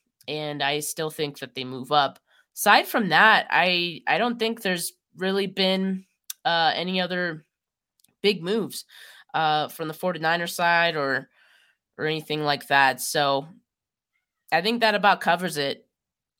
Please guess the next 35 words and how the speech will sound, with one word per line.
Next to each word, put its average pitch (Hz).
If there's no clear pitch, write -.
I'm 165
gonna 214
be 202
going 202
live 190
again 185
tomorrow 190
to 214
talk 208
about 202
what 175
happens 196
tomorrow, 190
because 190
remember, 208
tomorrow 240
is 202
when 214
free 240
agency 226
technically 190
starts. 160
Right 175
now, 202
we're 190
just 185
in 185
the 160
legal 170
tampering 175
period 160
where 147
teams 180
can 160
negotiate 165